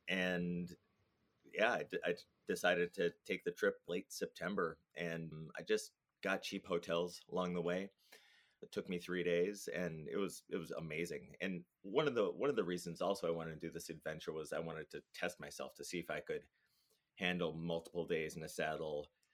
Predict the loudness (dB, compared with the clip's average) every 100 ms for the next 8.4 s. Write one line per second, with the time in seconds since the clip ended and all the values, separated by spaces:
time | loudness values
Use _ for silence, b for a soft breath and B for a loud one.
0 | _ _ 2 2 2 -6 -10 -12 _ _
1 | _ -2 2 2 2 4 4 2 -4 -6
2 | -8 -8 -8 -4 2 2 2 -6 -8 0
3 | 2 4 0 -4 -8 -4 -2 -2 -6 -10
4 | -10 -10 -14 _ -8 0 2 4 2 -2
5 | -12 -20 _ 0 2 2 -2 -2 -2 -4
6 | -16 _ -6 -6 _ _ _ _ _ -10
7 | -4 -4 0 2 2 0 -2 -2 -4 -2
8 | -2 -2 -4